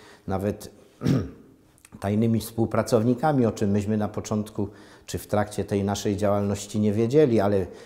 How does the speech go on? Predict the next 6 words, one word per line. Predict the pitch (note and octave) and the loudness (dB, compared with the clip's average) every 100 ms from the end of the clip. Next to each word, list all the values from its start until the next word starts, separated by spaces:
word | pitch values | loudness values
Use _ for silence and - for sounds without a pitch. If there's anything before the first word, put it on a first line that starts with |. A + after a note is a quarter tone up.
| - | -10
pamiętam | F2+ G#2 A#2+ A2+ A2 | -4 -2 0 0 -2
na | G#2 | -2
przykład | - - G#2+ | -6 -8 -6
taką | G#2+ - A2 | -4 -4 -6
sytuację, | - G#2 G#2+ G#2+ G#2 A#2 | -4 -6 -2 -2 -2 -4
że | G#2 G#2+ G2 | -2 -2 -2